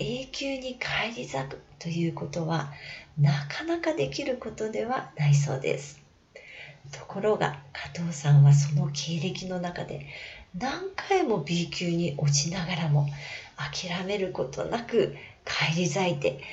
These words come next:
生涯で四回もA級への復帰を果たしたといいます。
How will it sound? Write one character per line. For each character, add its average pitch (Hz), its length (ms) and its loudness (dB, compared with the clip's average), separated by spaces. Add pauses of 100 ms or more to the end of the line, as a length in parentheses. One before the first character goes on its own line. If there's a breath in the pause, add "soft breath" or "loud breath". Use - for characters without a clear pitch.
(240 loud breath)
生 208 460 0
涯 165 200 2
で 143 200 6
四 240 460 4
回 339 360 -2
も 254 360 -2
A 180 240 2
級 175 300 -4
へ 175 140 2
の 147 120 4
復 - 260 -4 (160)
帰 269 260 -2
を 294 80 4
果 - 300 -12
た 147 120 -4
し 143 140 -4
た 143 120 0
と 143 100 0
い 131 120 -2
い - 60 -6
ま - 200 -6
す。 - 220 -16